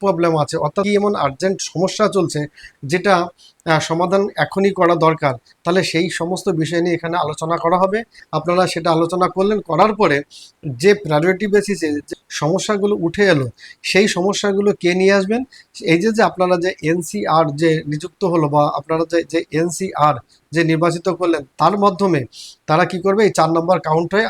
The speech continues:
আবার চলে আসবে এই মিটিং অর্থাৎ মেইন হল ঘরে। বুথ থেকে আলাদা আলাদা রকম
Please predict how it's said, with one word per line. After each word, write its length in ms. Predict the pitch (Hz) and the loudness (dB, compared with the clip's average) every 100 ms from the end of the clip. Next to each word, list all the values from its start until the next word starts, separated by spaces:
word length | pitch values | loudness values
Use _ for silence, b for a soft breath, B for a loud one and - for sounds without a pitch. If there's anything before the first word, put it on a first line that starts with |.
| 143 | 0
আবার 180 | 151 214 - b _ | 0 0 -2 b _
চলে 200 | 165 160 160 | 0 4 4
আসবে 180 | 156 208 - 180 | 2 0 0 -2
এই 80 | 254 - 147 | -2 -6 -6
মিটিং 220 | 143 151 156 | -6 -6 -6
অর্থাৎ 200 | 151 190 160 | -6 -6 -6
মেইন 280 | 139 151 202 - | -2 -2 -4 -4
হল 140 | 147 151 | -2 0
ঘরে। 200 | 139 123 - b _ | -2 -4 -8 b _
বুথ 200 | 156 202 202 | -2 -2 2
থেকে 140 | 202 190 | 2 4
আলাদা 280 | 160 170 185 | 2 2 2
আলাদা 200 | 190 196 | 2 0
রকম 220 | 190 | -2